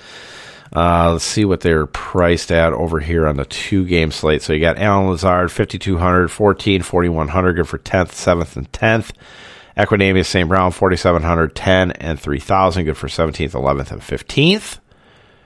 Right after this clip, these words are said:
So bare minimum. And just two hundred bucks above minimum. See, that, those are better. All, all those prices on the two-game slate are way better,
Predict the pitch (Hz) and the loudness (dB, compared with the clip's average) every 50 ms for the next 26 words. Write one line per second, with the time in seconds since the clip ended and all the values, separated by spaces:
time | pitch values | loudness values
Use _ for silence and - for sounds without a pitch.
0 | _ _ _ _ _ _ - - - 92 - 82 87 107 110 101 92 85 82 73 | _ _ _ _ _ _ -12 -12 -10 -6 -4 -2 0 0 2 2 2 2 2 0
1 | 71 69 65 - - _ _ _ _ _ _ _ - 80 78 76 76 - - - | 0 -2 -2 -6 -10 _ _ _ _ _ _ _ -8 -8 -6 -6 -6 -8 -4 0
2 | 104 98 90 90 87 76 85 80 - - 76 65 80 80 69 73 82 78 76 76 | 2 4 4 4 4 2 0 0 -2 -4 -4 -2 -2 -2 0 -2 -2 -2 -2 -2
3 | 71 69 65 - - - - - - - - - - - 95 90 80 85 101 107 | -2 -2 -4 -6 -12 -18 -20 -20 -20 -20 -18 -8 -2 2 2 4 4 6 6 4
4 | 107 - - 101 113 113 113 95 110 101 85 101 98 92 92 92 50 - - _ | 4 2 4 6 6 8 8 8 6 4 6 6 6 6 4 4 0 -4 -12 _
5 | _ - 120 110 92 98 - 98 117 117 123 131 127 127 123 117 - - 120 110 | _ 0 0 0 -2 -2 4 8 10 10 12 12 10 10 8 8 8 6 4 4
6 | 98 - 104 98 101 92 82 - - 113 107 101 107 110 101 - - 113 113 - | 4 4 2 2 2 2 0 0 0 2 2 2 2 2 0 2 4 4 4 4
7 | - - 98 90 82 78 82 85 95 104 104 101 98 90 87 85 82 80 78 80 | 4 2 2 2 2 0 2 4 6 8 8 8 8 6 6 4 4 4 2 2
8 | 73 | 0